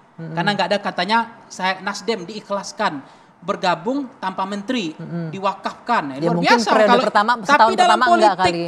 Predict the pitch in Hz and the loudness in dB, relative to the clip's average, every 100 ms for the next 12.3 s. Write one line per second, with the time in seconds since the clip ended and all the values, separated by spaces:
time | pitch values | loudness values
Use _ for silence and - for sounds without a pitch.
0 | 165 165 165 269 285 196 170 180 156 151 | -2 -2 -2 -4 -6 -4 -2 -2 -4 -4
1 | 214 208 240 214 - 247 226 - - - | -6 -6 -10 -12 -8 -8 -8 -14 -20 -2
2 | 196 196 214 214 190 190 180 190 190 180 | -2 0 -6 -6 -10 -6 -4 0 0 -2
3 | - 190 208 180 175 170 165 156 139 156 | -8 -8 -6 -6 -8 -12 -12 -10 -6 -6
4 | 147 127 - 156 160 147 143 143 180 - | -6 -8 -14 -12 -10 -10 -10 -12 -14 -20
5 | - 240 285 294 370 349 294 294 285 285 | -12 -4 -2 0 -2 0 0 0 -2 -2
6 | 285 285 370 370 269 262 262 254 254 254 | -2 -2 0 -2 -2 -2 -2 -2 -4 -4
7 | 277 381 403 294 277 214 208 - - _ | -6 -8 -8 -6 -4 -6 -8 -18 -20 _
8 | _ 202 220 226 233 285 294 285 277 269 | _ -8 -4 -4 -4 -4 -2 0 0 0
9 | 214 202 208 269 381 - 180 220 370 269 | -2 -4 -2 -2 -4 -2 4 4 6 4
10 | 339 - 302 294 285 277 - 262 233 170 | 4 6 4 2 0 -6 -6 -4 -2 0
11 | 220 233 233 453 427 370 320 - - - | -2 -2 -2 -2 -2 -4 -10 -18 -20 -20
12 | - 226 | -6 -4